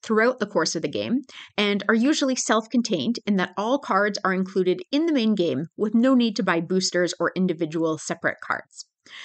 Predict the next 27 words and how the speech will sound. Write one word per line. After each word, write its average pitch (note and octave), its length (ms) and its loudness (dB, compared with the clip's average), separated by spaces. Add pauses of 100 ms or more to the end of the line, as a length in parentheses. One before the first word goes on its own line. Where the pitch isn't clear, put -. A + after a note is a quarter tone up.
(160)
Deck - 220 0
construction C#4 600 0
games G3+ 400 2 (240)
involve F3+ 460 2
playing G3 300 -2
a F#3 60 0
game F#3 440 0
and G3 160 2
then F3+ 100 2
tweaking B3+ 440 2
your B3+ 120 4
deck F#3 360 0
in G3+ 100 2
between F3+ 320 -4
games D#3+ 420 -2
by A3 220 -2
adding E3+ 260 2
or E3+ 120 0
removing G3+ 480 2
certain F#3 280 -4
cards B2+ 300 -6
from D3 180 -8
your D3 120 -6
deck, C3+ 180 -4 (460)
with G3+ 100 0
extra A3+ 300 0
cards G#3+ 280 2